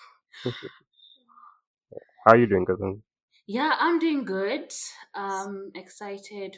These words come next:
Speaker 2: for season three. I'm in a bit of an, I guess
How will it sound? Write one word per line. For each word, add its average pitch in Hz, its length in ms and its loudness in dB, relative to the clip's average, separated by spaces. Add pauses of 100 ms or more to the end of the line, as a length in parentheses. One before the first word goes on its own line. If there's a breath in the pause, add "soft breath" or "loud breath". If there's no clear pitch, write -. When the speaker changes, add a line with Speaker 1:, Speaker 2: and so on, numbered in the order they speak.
(120)
Speaker 2:
for 165 260 -14
season 165 460 -14
three. 208 500 -14 (1000)
I'm 180 220 -10
in 170 460 -8
a 165 200 -8
bit 185 240 -12
of 175 200 -8
an, 160 280 -8 (440 soft breath)
I 175 40 -10
guess 196 220 -6